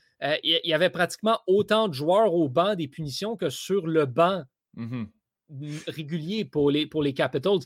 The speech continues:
Speaker 1: C'est plus de cent minutes de pénalité qui ont été données en première période seulement.
Speaker 2: C'est, c'est, c'est hallucinant. Euh, puis justement, de, d'y aller avec des, des, des sanctions, des suspensions, parce que oui, on parle de l'amende qui est comme l'espèce de maximum donné par,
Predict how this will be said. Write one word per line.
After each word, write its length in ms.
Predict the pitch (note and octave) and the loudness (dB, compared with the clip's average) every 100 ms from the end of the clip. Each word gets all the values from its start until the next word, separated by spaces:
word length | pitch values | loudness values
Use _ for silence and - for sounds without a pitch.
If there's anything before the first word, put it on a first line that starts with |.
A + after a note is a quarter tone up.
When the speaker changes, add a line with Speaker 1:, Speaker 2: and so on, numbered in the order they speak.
| - - - | -8 -20 -8
Speaker 1:
C'est 180 | F#3 D3+ | -4 -4
plus 220 | - A3+ | -2 2
de 140 | E3+ | 4
cent 440 | C3 - - A3 A3+ | 2 -2 2 2 4
minutes 340 | G3 F#3+ F#3+ | 2 2 0
de 100 | D3 | -2
pénalité 520 | C3 D#3+ D#3 B2+ G3 | -2 -2 -4 -4 -8
qui 100 | F3+ | -6
ont 100 | D3+ | -6
été 180 | C3+ D#3 | -4 -2
données 340 | C3+ C#3+ G#3 - | -2 -2 -6 -6
en 140 | B2+ | -6
première 420 | B2 C3+ D3+ F#3+ F#3+ | -6 -8 -6 -6 -6
période 400 | B2 B2+ E3+ C3+ | -4 -2 -2 -2
seulement. 440 | C#3 A#2+ C3 F3+ - _ _ _ _ _ - | -4 0 -2 -2 -8 _ _ _ _ _ -16
Speaker 2:
C'est, 440 | - - F#2+ F#2+ | -14 -10 -8 -10
c'est, 380 | - - A#2 - | -12 -6 -6 -6
c'est 180 | - B2 | -6 -2
hallucinant. 560 | A#2+ C#3 - C3+ C#3+ A#2 A2+ | 0 -2 -2 0 0 0 0
Euh, 380 | A#2+ A#2+ - G#2 - - | 2 2 -2 -10 -18 -18
puis 260 | - C#3 C3+ | -4 -2 -2
justement, 480 | A2+ C3 B2+ D#3 A#2+ | -2 0 2 2 2
de, 220 | A#2 A2+ | 2 2
d'y 180 | G2+ A#2+ | 2 2
aller 120 | B2+ | 2
avec 120 | C3+ | 2
des, 140 | A#2 G#2+ | 0 -2
des, 320 | G#2 G#2+ G#2 | -2 -4 -4
des 160 | A2+ | -4
sanctions, 580 | G#2+ B2 G#2+ - C3+ E3 | -2 -2 -2 -2 -2 0
des 120 | C#3 | 0
suspensions, 760 | A2+ - - A2+ G#2+ - C3 E3+ | -2 -4 -2 -2 -2 0 0 0
parce 240 | G2+ G#2 | -4 -2
que 120 | A#2+ | 0
oui, 320 | A2+ B2+ E3 D#3 | 0 2 2 2
on 120 | A#2+ | 4
parle 180 | C3 B2+ | 2 2
de 60 | |
l'amende 500 | A#2+ A#2 A2+ B2 C3+ | 2 2 2 0 0
qui 120 | B2+ | -4
est 20 | A2+ | -4
comme 160 | A2+ | -4
l'espèce 260 | A2+ G#2+ A#2+ | -4 -4 -4
de 60 | |
maximum 580 | A2+ A2+ A#2 - B2 B2 | -2 -2 -4 -6 -6 -2
donné 340 | A2+ A2 C3 C3+ | 0 0 -2 -2
par, 380 | A2+ A2+ A#2 | 0 2 2